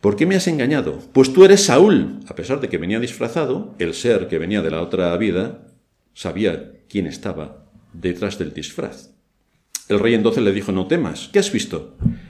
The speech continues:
Y la mujer respondió a Saúl: "He visto dioses que suben de la tierra". Dioses que suben de la tierra. Vosotros sabéis qué es lo que significa que algo suba de la tierra. En las Escrituras,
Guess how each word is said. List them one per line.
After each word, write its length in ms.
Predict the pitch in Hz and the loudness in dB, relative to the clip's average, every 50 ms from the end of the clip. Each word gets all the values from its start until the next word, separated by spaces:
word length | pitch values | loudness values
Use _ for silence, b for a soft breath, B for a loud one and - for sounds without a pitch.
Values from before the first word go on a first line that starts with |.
| B B B - | B B B -8
Y 60 | - | -6
la 100 | 90 87 | -6 -4
mujer 320 | 85 85 - - 123 120 117 | -6 -6 -2 -2 -2 0 -2
respondió 380 | 95 - - 87 82 85 95 | -8 -10 -10 -12 -8 -6 -6
a 20 | 95 | -6
Saúl: 360 | - 92 95 92 80 - B B B B B B B B B B B B _ | -2 -2 -2 -2 -2 -6 B B B B B B B B B B B B _
"He 120 | - 95 104 | -4 -2 -2
visto 240 | 107 - - 107 95 | -2 -4 -2 -4 -2
dioses 500 | - 104 127 143 - - 160 147 - - | 0 0 -2 0 -2 -4 -6 -6 -8 -10
que 160 | - 90 - | -10 -10 -10
suben 400 | - - 135 131 143 131 123 104 | -6 -4 -4 -4 -4 -4 -4 -6
de 80 | 92 | -6
la 160 | 76 76 76 - | -8 -8 -10 -10
tierra". 460 | - 85 71 - - - - _ _ _ _ _ _ _ - - - - _ - - - - _ _ _ _ _ _ - - - _ _ _ _ _ _ _ _ _ _ _ _ - - - B B B B B B B B B _ - - | -10 -12 -12 -12 -18 -20 -20 _ _ _ _ _ _ _ -20 -20 -20 -20 _ -20 -20 -20 -20 _ _ _ _ _ _ -20 -20 -20 _ _ _ _ _ _ _ _ _ _ _ _ -12 -12 -12 B B B B B B B B B _ -20 -14
Dioses 360 | - 98 120 151 - 165 - | -6 -4 -4 -4 -4 -6 -8
que 100 | - - | -8 -10
suben 280 | - - 131 143 143 104 | -10 -8 -8 -8 -6 -8
de 80 | 80 76 | -8 -10
la 120 | 71 - | -10 -10
tierra. 440 | - - 78 - 64 62 - _ _ _ _ _ _ _ _ _ _ _ | -10 -12 -12 -12 -14 -20 -20 _ _ _ _ _ _ _ _ _ _ _
Vosotros 300 | - 82 98 - 147 139 | -12 -12 -8 -8 -8 -6
sabéis 220 | - 107 113 113 | -4 -4 -4 -4
qué 80 | - 110 | -4 -4
es 60 | 95 | -4
lo 60 | 98 | -4
que 80 | 87 87 | -4 -6
significa 460 | - 92 85 - - 101 - 90 87 | -8 -8 -10 -10 -10 -8 -8 -8 -6
que 80 | 85 87 | -4 -6
algo 160 | 92 92 82 | -6 -6 -6
suba 240 | - - 98 85 82 | -8 -10 -10 -8 -8
de 80 | 80 | -8
la 120 | 73 73 - | -8 -10 -6
tierra. 360 | - 151 - - 67 - - b b b b b b _ - | -6 -6 -6 -8 -12 -16 -18 b b b b b b _ -12
En 80 | 90 | -10
las 160 | 87 85 - | -8 -8 -8
Escrituras, 600 | - - - 82 - - 123 127 135 151 - - | -10 -10 -12 -12 -8 -4 -2 0 0 -2 -2 -8